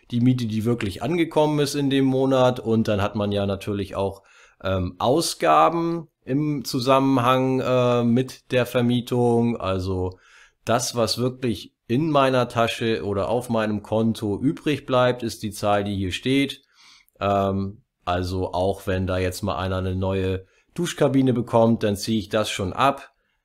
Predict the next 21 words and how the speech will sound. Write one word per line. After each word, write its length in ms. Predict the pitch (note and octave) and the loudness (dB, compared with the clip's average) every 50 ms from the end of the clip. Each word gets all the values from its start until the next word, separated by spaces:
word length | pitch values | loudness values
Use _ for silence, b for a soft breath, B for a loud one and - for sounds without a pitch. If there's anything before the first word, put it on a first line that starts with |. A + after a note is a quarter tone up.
| _ _ | _ _
Also 300 | - - G#2 G2+ G#2 G2 | -6 -4 -4 -2 -2 -2
wie 80 | G2+ G#2 | -2 -2
gesagt, 360 | G2+ F#2 G2 F#2+ F2 D#2 - | -2 0 0 -2 -2 -2 -2
nach 280 | G2+ G#2+ A#2 A2+ - - | 0 2 2 0 0 -2
Kosten 540 | - A2 G#2+ G2+ - - - - G2+ F2 | -2 -2 -2 0 -2 -6 -6 -6 -6 -2
heißt 340 | F2 F2+ F#2+ G2 F#2 - - | 0 0 0 0 -2 -6 -12
eben, 460 | - F#2 F2+ F2+ F2+ F2+ F2 F2 F2 | -8 -6 -6 -4 -4 -4 -6 -6 -6
dass 300 | E2 F2 F2+ F2 - - | -4 -4 -4 -4 -4 -4
das 440 | - G2 G2+ G2+ - - - _ _ _ _ _ _ _ _ _ _ _ _ _ _ _ _ _ _ _ _ _ _ _ | 0 0 0 0 -2 -8 -10 _ _ _ _ _ _ _ _ _ _ _ _ _ _ _ _ _ _ _ _ _ _ _
hier 180 | - A2+ A2 G#2+ | -2 0 0 2
die 140 | G#2 F#2+ | 2 0
Zahl 380 | G2 - - G#2 G2+ G2+ G#2 G2+ | -2 0 2 4 4 4 4 2
ist, 320 | G2 G2 F#2 - - - | 0 -2 -2 -4 -6 -4
die 480 | A2 A2 A2 A2 A2 G#2+ G#2 F#2 F#2+ _ | -4 0 2 2 2 2 0 -2 -4 _
nach 340 | - G#2 A#2 C#3 C#3+ C#3+ - | -6 0 4 4 4 4 2
allen 360 | - A#2 A2+ A2+ A2 A2 G#2+ | -2 0 0 2 2 0 -2
Unkosten 800 | - - - C3+ B2+ B2+ B2 B2 - A2+ A2+ A2 - - - A2 | -4 -8 -2 2 2 2 2 2 2 2 2 2 0 -4 -6 -4
im 100 | G#2 A2+ | -4 -2
Zusammenhang 500 | G#2+ - G#2+ G2 G#2 G2+ G#2 G2+ G2 F#2+ | -2 -2 -2 0 0 2 2 2 0 0
mit 140 | F#2+ G2 G2 G#2+ | 0 -2 0 0
der, 380 | G2 F#2+ F#2+ F#2 F#2 F2+ - | 2 2 4 4 2 0 0